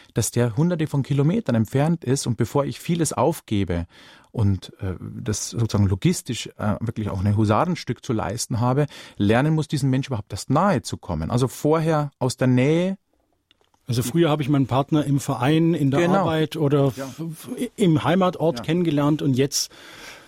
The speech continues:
Speaker 2: sitze ich in München
Speaker 1: Hunderte und
Speaker 2: und,
Speaker 1: Tausende von Kilometern
Speaker 2: und über
Speaker 1: entfernt
Speaker 2: den
Speaker 1: unter
Speaker 2: Chat
Speaker 1: Umständen.
Speaker 2: in Hannover oder
Speaker 1: Tatsächlich.
Speaker 2: Hamburg lerne ich jemanden kennen.
Speaker 1: Ja, tatsächlich ist das ein Thema und Sie haben es eingangs gesagt,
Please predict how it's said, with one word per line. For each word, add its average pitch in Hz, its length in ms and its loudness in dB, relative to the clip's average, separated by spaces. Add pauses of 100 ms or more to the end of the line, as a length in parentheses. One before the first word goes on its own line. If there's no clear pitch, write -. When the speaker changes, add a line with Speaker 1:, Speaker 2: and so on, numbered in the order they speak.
(960)
Speaker 2:
sitze 160 320 0
ich - 80 -4
in 135 80 2
München 180 260 2
Speaker 1:
Hunderte 170 240 0
und 156 120 4
Speaker 2:
und, 151 40 2
Speaker 1:
Tausende 147 320 0
von 160 140 -2
Kilometern 151 420 0
Speaker 2:
und 147 80 -4
über 170 120 0
Speaker 1:
entfernt 147 80 2
Speaker 2:
den 147 80 4
Speaker 1:
unter 123 100 0
Speaker 2:
Chat 147 280 -2
Speaker 1:
Umständen. 82 240 -6
Speaker 2:
in 143 140 0
Hannover 147 540 2
oder 139 220 0
Speaker 1:
Tatsächlich. 117 60 0
Speaker 2:
Hamburg 135 360 0
lerne 127 180 2
ich - 100 -4
jemanden 123 240 0
kennen. - 140 -4
Speaker 1:
Ja, 104 140 0
tatsächlich 127 480 -2
ist - 160 -6
das 113 120 0
ein 113 80 0
Thema 123 240 2
und 139 120 2
Sie 117 80 0
haben 101 80 2
es - 40 -6
eingangs 107 360 0
gesagt, 101 360 0